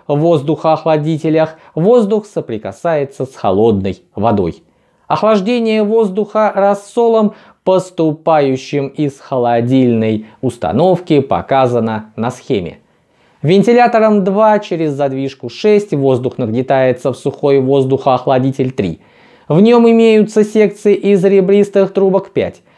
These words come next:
по которым течёт рассол с температурой от минус трёх до минус пяти градусов Цельсия. Рассол поступает из холодильной установки через вентиль четыре.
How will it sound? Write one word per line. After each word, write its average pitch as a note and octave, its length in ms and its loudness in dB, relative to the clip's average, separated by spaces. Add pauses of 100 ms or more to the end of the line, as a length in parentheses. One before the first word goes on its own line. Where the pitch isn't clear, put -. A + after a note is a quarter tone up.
(220)
по F3 120 0
которым A3 400 2
течёт B2+ 340 -6
рассол A#2 420 -2
с G3+ 60 -8
температурой F3+ 840 2
от E3+ 100 0
минус F3 340 -4
трёх F#3+ 420 -2 (180)
до C#3 120 0
минус D#3 260 -2
пяти D#3 520 -6 (140)
градусов A2 540 -2
Цельсия. - 500 -6 (300)
Рассол F3 640 0
поступает G3 720 -2
из E3 120 -6
холодильной D3+ 640 0
установки D3 640 -2 (160)
через F3+ 440 4
вентиль E3+ 480 0
четыре. - 460 -8